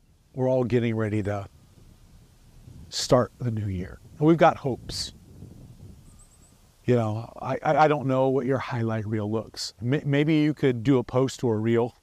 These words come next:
right, <laughs> on, on some social media platform, and you could make twenty twenty-three look great for you. But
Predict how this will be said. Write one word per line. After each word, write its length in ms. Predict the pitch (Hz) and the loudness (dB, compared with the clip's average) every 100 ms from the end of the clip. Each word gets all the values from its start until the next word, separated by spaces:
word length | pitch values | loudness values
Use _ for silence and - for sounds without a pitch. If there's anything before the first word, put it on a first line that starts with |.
| _ _ _ _ _ - | _ _ _ _ _ -4
right, 300 | 127 127 - | -2 -2 -4
<laughs> 80 | - | -2
on, 240 | 147 131 135 _ _ 147 | 0 0 -4 _ _ 0
on 140 | 147 | 2
some 160 | 151 135 | 0 2
social 340 | 151 131 139 | 4 2 2
media 220 | 127 123 | 2 2
platform, 380 | 135 127 - 120 | 0 -2 0 0
and 100 | 123 | 2
you 100 | 185 | 2
could 160 | 202 147 | 2 2
make 180 | 131 | 0
twenty 220 | - 139 127 | 0 -2 0
twenty-three 420 | - 127 - 120 | 0 -2 2 0
look 160 | 120 | 0
great 240 | 98 127 110 | 0 -2 -2
for 120 | 120 | -6
you. 160 | 90 - - _ _ _ _ _ _ _ _ _ - _ - | -8 -12 -20 _ _ _ _ _ _ _ _ _ -20 _ 2
But 220 | 131 | 4